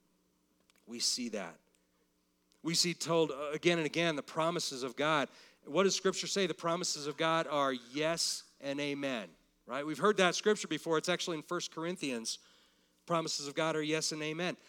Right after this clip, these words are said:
Let's talk about that word amen. What does the word amen mean?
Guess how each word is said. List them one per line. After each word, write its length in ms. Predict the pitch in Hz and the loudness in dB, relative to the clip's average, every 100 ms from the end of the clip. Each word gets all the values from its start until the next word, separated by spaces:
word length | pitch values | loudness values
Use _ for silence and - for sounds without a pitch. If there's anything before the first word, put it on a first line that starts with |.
| - - | -18 -4
Let's 200 | 214 - | 0 2
talk 260 | 226 226 | 2 0
about 220 | 190 170 - | 2 0 0
that 140 | 143 | -4
word 360 | 151 151 143 - _ _ _ 147 | 2 4 2 -2 _ _ _ -4
amen. 460 | 156 151 156 117 92 _ _ _ _ _ _ _ _ | -2 0 0 -2 -6 _ _ _ _ _ _ _ _
What 140 | 156 185 | -8 -4
does 80 | |
the 80 | 240 | 0
word 200 | 226 226 156 | 2 2 2
amen 540 | 156 190 175 196 226 | 2 4 6 4 4
mean? 260 | 175 123 - | 2 -4 -8